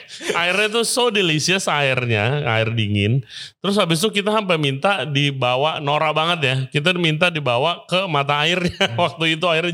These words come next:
Speaker 1: jalan jauh sampai ketemu mata airnya. My God, enak banget sih. Nanti gua kasih lihat videonya juga nih.
Speaker 2: <laughs>
Speaker 1: My God, jadi pas ya. Oke, ini tadi yang kita minum itu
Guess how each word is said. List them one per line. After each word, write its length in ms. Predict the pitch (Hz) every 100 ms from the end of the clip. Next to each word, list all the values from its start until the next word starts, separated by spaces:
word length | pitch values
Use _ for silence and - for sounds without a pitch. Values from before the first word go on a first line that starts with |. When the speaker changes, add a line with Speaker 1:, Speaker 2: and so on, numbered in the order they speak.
| 151
Speaker 1:
jalan 460 | 131 135 135 143 165 - - -
jauh 320 | 139 123 135
sampai 240 | 156 151 135
ketemu 280 | 139 135 135
mata 280 | 131 127 123
airnya. 360 | 120 123 143 120 107 _ _
My 200 | 139 123
God, 260 | 113 110 -
enak 240 | 120 139
banget 280 | 123 135 139 117
sih. 120 | 113
Nanti 300 | 120 135 147
gua 220 | 117 113
kasih 200 | 117 120
lihat 140 | 113 117
videonya 480 | 110 104 107 107 107
juga 280 | 113 113
nih. 160 | 92 92 269 254 277
Speaker 2:
<laughs> 280 | 208 - -
Speaker 1:
My 140 | 107
God, 120 | 104 101
jadi 160 | 127 185
pas 320 | - 185 160 -
ya. 320 | 95 107 110 _ _ _
Oke, 200 | 143 170
ini 140 | 202
tadi 240 | 208 190 220
yang 100 | 214
kita 220 | 185 165
minum 320 | 156 143 143
itu 600 | 139 117 104 156 190 208